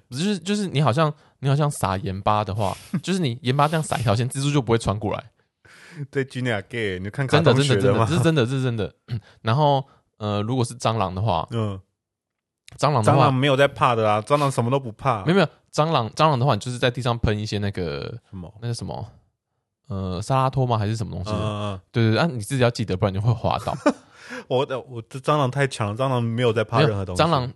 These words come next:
Speaker 1: 喷那些是因为，就是为了让它经过。
Speaker 2: 狡猾。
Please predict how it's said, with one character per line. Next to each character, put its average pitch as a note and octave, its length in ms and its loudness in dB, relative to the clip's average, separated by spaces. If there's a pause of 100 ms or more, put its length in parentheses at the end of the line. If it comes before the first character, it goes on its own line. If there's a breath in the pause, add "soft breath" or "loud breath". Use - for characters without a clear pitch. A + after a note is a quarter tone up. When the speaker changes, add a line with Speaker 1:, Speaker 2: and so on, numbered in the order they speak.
(160)
Speaker 1:
喷 C3+ 140 2
那 C#3 80 0
些 C#3 160 0
是 C3 120 -4
因 B2+ 100 -2
为， A#2+ 200 2
就 B2 120 -10
是 B2+ 60 -2
为 C3 160 2
了 G#2 80 4
让 A2 120 2
它 G#2+ 200 0
经 G#2 240 -6
过。 - 40 -12
Speaker 2:
狡 G2+ 220 4
猾。 A#2+ 340 2